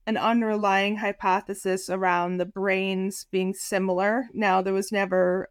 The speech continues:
a worksheet handed out that said that. I wish I could find something that said that, but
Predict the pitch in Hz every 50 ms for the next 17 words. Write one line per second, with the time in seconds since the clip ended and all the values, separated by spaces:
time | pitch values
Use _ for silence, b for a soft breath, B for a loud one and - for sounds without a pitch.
0 | _ - 131 160 156 131 123 117 110 110 120 131 196 214 202 196 - - - 240
1 | 214 185 214 214 196 196 202 196 190 185 180 185 175 160 165 151 107 - - -
2 | 185 170 175 170 170 170 175 202 220 208 185 185 202 190 - 180 160 139 - -
3 | - - - 190 143 135 151 175 - 185 196 208 190 190 180 - - 196 175 185
4 | 180 175 - - 190 -